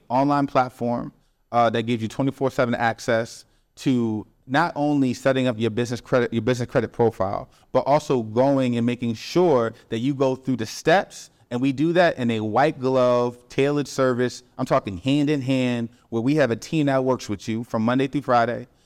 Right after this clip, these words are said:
They're available from nine A M to seven P M. You, you're, you're getting this unique selling position because we wanna make sure you get there,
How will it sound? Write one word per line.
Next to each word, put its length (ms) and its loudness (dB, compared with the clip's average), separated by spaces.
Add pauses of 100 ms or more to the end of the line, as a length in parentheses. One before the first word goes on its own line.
(120)
They're 140 4
available 360 0
from 180 -2
nine 220 2
A 100 2
M 120 0
to 60 -4
seven 300 -2
P 240 0
M. 260 -2 (260)
You, 200 0
you're, 240 0 (220)
you're 420 0
getting 360 2
this 200 -2
unique 320 0
selling 300 2
position 420 -2
because 540 0 (260)
we 140 2
wanna 180 0
make 180 0
sure 220 0
you 180 0
get 280 -2
there, 360 2